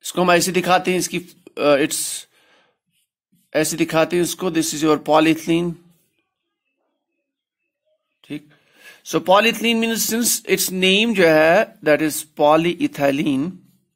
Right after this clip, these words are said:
आप क्या कर लीजिए, जो इसका सोर्स बेस्ड नेम है, that is polyethylene, polyethylene. तो इसमें आप देखिए दो सिलेबल्स आ रहे हैं, poly and ethylene. So poly, इसका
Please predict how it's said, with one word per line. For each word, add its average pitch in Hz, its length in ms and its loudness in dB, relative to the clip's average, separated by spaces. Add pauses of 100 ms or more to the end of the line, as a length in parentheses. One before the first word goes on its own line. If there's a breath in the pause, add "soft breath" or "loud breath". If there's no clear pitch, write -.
(1800)
आप - 180 -4
क्या 190 240 4
कर 202 120 2
लीजिए, 185 220 -2
जो 190 140 4
इसका 196 300 2
सोर्स 226 540 2
बेस्ड 165 300 2
नेम 139 260 2
है, 110 160 -8 (520 soft breath)
that 185 180 2
is 180 100 -6
polyethylene, 156 720 2
polyethylene. 160 520 0 (380 loud breath)
तो - 80 -6
इसमें 240 200 2
आप 262 100 4
देखिए 247 240 2
दो 214 300 4
सिलेबल्स 208 540 2
आ 180 140 4
रहे 165 140 4
हैं, 151 180 0
poly 202 440 2 (100)
and 170 180 0
ethylene. 160 540 -2 (320 loud breath)
So 190 160 -4
poly, 214 440 2 (180)
इसका 175 260 -2